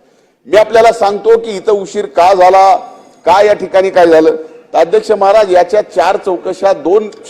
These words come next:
केंद्र सरकारचे निर्देश आणि राज्य सरकारने दोन वेळेस निर्देश दिल्यानंतर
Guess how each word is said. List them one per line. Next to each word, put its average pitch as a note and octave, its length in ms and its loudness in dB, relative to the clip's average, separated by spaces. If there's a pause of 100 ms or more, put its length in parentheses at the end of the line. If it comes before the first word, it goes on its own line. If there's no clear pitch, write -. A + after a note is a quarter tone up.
(240)
केंद्र F#3+ 260 -2
सरकारचे F#3+ 640 -2
निर्देश F3+ 420 -2
आणि F#3+ 240 -2
राज्य E3+ 280 2
सरकारने F#3 480 -4
दोन E3+ 200 -4
वेळेस E3+ 240 -2
निर्देश D3+ 340 -4
दिल्यानंतर C#3 640 -2